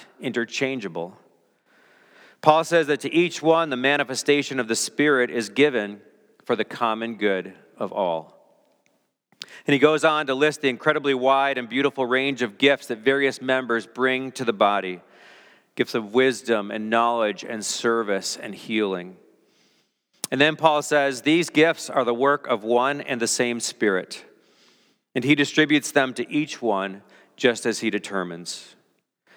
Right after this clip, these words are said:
And then Paul goes on to say in First Corinthians twelve, "Just as a body,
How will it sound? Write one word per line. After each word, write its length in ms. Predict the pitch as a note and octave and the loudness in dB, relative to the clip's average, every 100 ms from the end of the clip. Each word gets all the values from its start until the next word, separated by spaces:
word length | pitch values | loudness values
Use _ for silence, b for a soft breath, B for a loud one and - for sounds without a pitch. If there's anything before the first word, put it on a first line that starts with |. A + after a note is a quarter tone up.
| B B B | B B B
And 80 | C3+ | 0
then 80 | D3 | 0
Paul 260 | D3 E3+ E3+ | 4 4 4
goes 220 | D#3+ D3 | 0 2
on 180 | D#3 E3 | 0 0
to 80 | |
say 220 | C#3+ D#3 C#3+ | 0 0 0
in 80 | |
First 280 | B2 C#3+ C3 | 0 -2 -2
Corinthians 520 | - C3 A2 A#2+ G#2+ | -2 -2 0 -2 -2
twelve, 540 | - B2 A2+ A2 G#2+ - B B B B | -6 2 2 2 -2 -8 B B B B
"Just 380 | - E3+ F3+ - | 2 2 2 -4
as 200 | D#3 C#3+ | 0 0
a 80 | A#2+ | 0
body, 600 | G#2 C#3 C#3+ C#3 G2+ G#2+ | 0 2 2 0 -4 -10